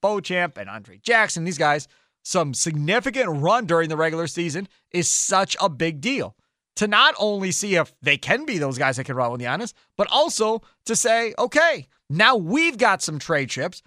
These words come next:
Now we've got some leverage to go along with our draft picks, first-round draft picks that we'll finally be able to trade at next year's N B A draft," 'cause they haven't been able to for the last couple of years. So to go along with those picks, we also got some young guys that we can throw into the package to make it sweeter to help us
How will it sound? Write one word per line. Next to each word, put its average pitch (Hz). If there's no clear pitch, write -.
Now 196
we've 226
got 220
some 143
leverage 120
to 190
go 202
along 190
with 196
our 170
draft 175
picks, 165
first-round 170
draft 156
picks 185
that 151
we'll 139
finally 180
be 160
able 143
to 127
trade 151
at 151
next 170
year's 151
N 151
B 131
A 113
draft," 151
'cause 117
they 110
haven't 131
been 120
able 123
to -
for 120
the 117
last 113
couple 208
of 104
years. 117
So 185
to 196
go 196
along 233
with 151
those 320
picks, 240
we 202
also 302
got 226
some 180
young 208
guys 151
that 180
we 185
can 165
throw 170
into 302
the 208
package 180
to 165
make 160
it 147
sweeter 196
to -
help 175
us 131